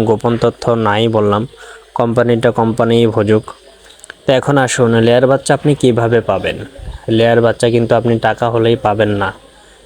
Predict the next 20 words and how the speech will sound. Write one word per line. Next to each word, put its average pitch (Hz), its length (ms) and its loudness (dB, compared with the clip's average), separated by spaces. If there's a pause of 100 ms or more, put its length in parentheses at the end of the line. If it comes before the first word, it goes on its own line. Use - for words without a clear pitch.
টাকা 120 200 0
হলেই 113 340 2
কিন্তু 123 260 2
লেয়ার 110 300 2
বাচ্চা 107 240 0
পাওয়া 104 300 0
যায় 98 220 0
না। 92 120 -6 (920)
লেয়ার 123 260 4
বাচ্চা 131 280 0
পেতে 127 240 2
হলে 135 200 4
আপনাকে 120 380 0
অগ্রিম 120 460 2
টাকা 117 340 0
দিয়ে 123 200 2
বুকিং 113 400 0
দিয়ে 113 140 4
রাখতে 107 280 -2
হবে 98 260 -2